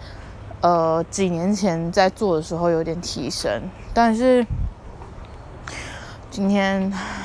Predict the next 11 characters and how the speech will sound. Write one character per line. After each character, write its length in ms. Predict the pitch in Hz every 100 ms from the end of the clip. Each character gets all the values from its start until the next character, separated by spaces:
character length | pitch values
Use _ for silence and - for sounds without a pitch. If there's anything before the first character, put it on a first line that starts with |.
| 190
晚 180 | 156 165
上 220 | 180 175
谈 220 | - 170
完 160 | 160 -
一 20 |
个 160 | 160 160
之 240 | - 180
后， 440 | 170 - 190 165 160 - - - - -
我 100 | 165
在 140 | 170
算 320 | 170 196 165